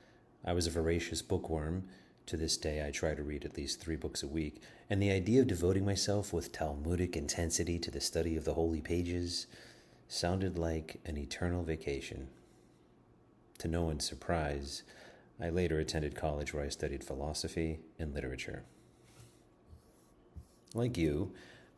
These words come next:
I too have spent many years rummaging through foreign faiths and the strange ideologies of other lands.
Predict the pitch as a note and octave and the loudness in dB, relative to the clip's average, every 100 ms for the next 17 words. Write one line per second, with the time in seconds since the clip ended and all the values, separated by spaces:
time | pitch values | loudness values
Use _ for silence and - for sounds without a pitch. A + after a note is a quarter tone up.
0 | - G2 G2+ - E2+ E2 E2 D#2+ D#2+ D#2+ | -2 0 0 4 4 4 2 2 4 2
1 | D#2 D2 D#2 D2+ D2+ D2+ D2+ D2+ D2+ D2+ | 4 2 2 2 0 0 -2 -4 -4 -4
2 | D2 D2 D#2 - D2 D2 - - C#2+ C#2+ | -2 0 -2 0 0 0 -2 -2 -2 -2
3 | - D2 D2+ D2 D2 D2 C#2+ C#2+ C#2 C#2+ | -2 -2 0 -2 -2 -2 -2 -2 -4 -4
4 | D2 C#2+ D2 C#2+ C#2+ C#2+ C#2+ - - | -2 -2 -2 -2 -2 -4 -4 -6 -8